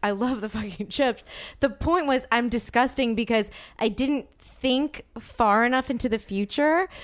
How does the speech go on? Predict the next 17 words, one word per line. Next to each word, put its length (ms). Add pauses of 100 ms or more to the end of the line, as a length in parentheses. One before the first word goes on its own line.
(180)
about 300
the 80
fact 480
that 280 (240)
if 140
I 160
eat 240
these 220
chips, 460 (280)
I'm 160
gonna 220
have 260 (100)
all 220
of 120
the 100
chip 280
residue 540